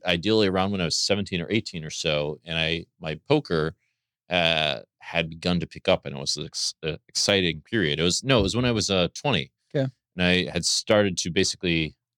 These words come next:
Speaker 1: um, my poker world had started, started to ascend, and I was essentially,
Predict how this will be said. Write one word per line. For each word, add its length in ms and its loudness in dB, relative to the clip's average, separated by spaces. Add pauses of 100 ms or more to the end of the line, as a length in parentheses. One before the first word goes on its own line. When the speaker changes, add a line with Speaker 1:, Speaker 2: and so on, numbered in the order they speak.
Speaker 1:
um, 460 0 (120)
my 140 0
poker 280 -2
world 320 2
had 200 -2
started, 500 -2
started 340 2
to 100 -4
ascend, 580 -2 (520)
and 80 -4
I 120 2
was 160 0
essentially, 720 2